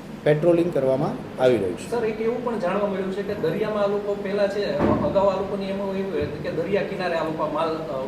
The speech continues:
Speaker 2: ખોદીને અંદર નાખી દેતા હતા, પછી પિરમબેટ નજીક આ લોકો દરિયામાં નાખતા હતા. હવે આ લોકોએ એમો ફેરવી છે, દરિયાની નજીક નાખે છે, ત્યાં જી પી એસ ટ્રેકર પણ આ લોકો સાથે નાખે છે. આમાં એવી કોઈ ઘટના સામે આવી છે, સાહેબ, જ્યારે માલ ગોતવો હોય તો જી પી એસ થી એ લોકો ટ્રેક કરી શકે છે?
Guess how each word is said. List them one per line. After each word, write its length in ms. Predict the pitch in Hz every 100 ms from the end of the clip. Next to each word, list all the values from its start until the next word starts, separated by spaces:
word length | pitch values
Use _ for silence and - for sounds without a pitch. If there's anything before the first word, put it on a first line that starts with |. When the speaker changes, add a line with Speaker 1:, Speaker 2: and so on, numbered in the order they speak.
| - 147 151 - 160 - - -
Speaker 2:
ખોદીને 300 | 202 202 156
અંદર 200 | 156 147
નાખી 240 | 156 -
દેતા 260 | 160 135 135
હતા, 140 | - 170 - -
પછી 220 | 180 -
પિરમબેટ 540 | - 208 220 208 202 185
નજીક 220 | 180 180
આ 60 | 175
લોકો 580 | 165 170 156 151 151 147
દરિયામાં 340 | 165 131 135
નાખતા 240 | 139 135 170
હતા. 140 | 185
હવે 240 | 135 165 202
આ 80 |
લોકોએ 260 | 196 196 196 190 190 - - -
એમો 260 | 175 202 185
ફેરવી 300 | 202 202 156
છે, 480 | 151 131 - - -
દરિયાની 340 | 170 214 202
નજીક 400 | 160 180 202 220
નાખે 220 | 156 151 151
છે, 200 | 220 226
ત્યાં 180 | 233 -
જી 120 | 185
પી 200 | 254 240
એસ 120 | -
ટ્રેકર 280 | 202 220 226
પણ 160 | 196 180
આ 80 |
લોકો 260 | 170 165 147
સાથે 240 | 160 151 147
નાખે 220 | 143 160
છે. 140 | -
આમાં 240 | 156 185 214
એવી 160 | 208
કોઈ 220 | 214 208 202
ઘટના 360 | 170 175 196
સામે 240 | 196 196 185
આવી 180 | 180
છે, 180 | 233 226
સાહેબ, 540 | 220 220 - - 156 147
જ્યારે 200 | 170 190
માલ 220 | 151 185
ગોતવો 380 | 185 202 208 202
હોય 120 | 151
તો 140 | 175
જી 140 | 156 180
પી 140 | -
એસ 120 | 190
થી 120 | - 180
એ 40 |
લોકો 240 | 175 185
ટ્રેક 340 | 208 202 190 180
કરી 200 | 156 139
શકે 220 | 151 131
છે? 420 | 120 135 - -